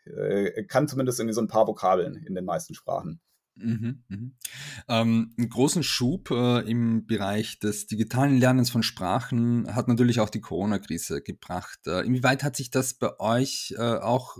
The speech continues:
Speaker 2: in Bezug auf den Wachstum geäußert?
Speaker 1: Ja. Wir konnten wirklich, ähm, die Uhr danach stellen. Also dadurch, dass wir sehr international tätig waren,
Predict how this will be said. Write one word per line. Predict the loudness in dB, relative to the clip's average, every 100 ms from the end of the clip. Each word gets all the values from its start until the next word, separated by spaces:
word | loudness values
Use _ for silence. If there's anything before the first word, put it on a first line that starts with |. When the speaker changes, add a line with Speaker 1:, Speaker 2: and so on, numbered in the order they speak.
| -8
Speaker 2:
in | -6
Bezug | -6 -6 -4
auf | -2
den | -2 0
Wachstum | 0 -2 -4 -6 -6
geäußert? | -10 -8 -10 -10 -12 -12 -18 _ _ _ _ _
Speaker 1:
Ja. | -12 -10 -12 _ _ _ _ -20 _ _ _
Wir | -8 -2
konnten | 2 2 2 2 4 2 2
wirklich, | 2 2 0 0 -6 -6
ähm, | 0 2 2 -2
die | -4 -6 -6
Uhr | 2 6
danach | 6 6 4 2
stellen. | 0 2 2 2 -2
Also | -2 -2
dadurch, | 2 2 2
dass | -2 -6 0
wir | 0
sehr | 2 4 4 4
international | 0 -2 -2 -2 0 4 2 0
tätig | 0 0 -2 -2
waren, | 2 2 2